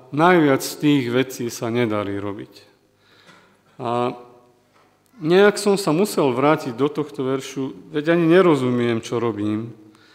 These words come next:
Nerobíš, nerobím totiž to, čo chcem, ale robím to, čo nenávidím.“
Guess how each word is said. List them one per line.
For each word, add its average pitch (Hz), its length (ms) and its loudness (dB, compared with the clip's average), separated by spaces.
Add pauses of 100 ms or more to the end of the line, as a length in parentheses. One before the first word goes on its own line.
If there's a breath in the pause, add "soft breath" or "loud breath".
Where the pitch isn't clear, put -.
(140)
Nerobíš, 120 720 -6
nerobím 143 540 0
totiž 123 420 -10
to, 131 140 -6
čo 131 160 -6
chcem, 139 480 -2 (540 loud breath)
ale 113 220 -2
robím 123 460 0 (160)
to, 120 80 -8
čo - 160 -8
nenávidím.“ 110 720 -8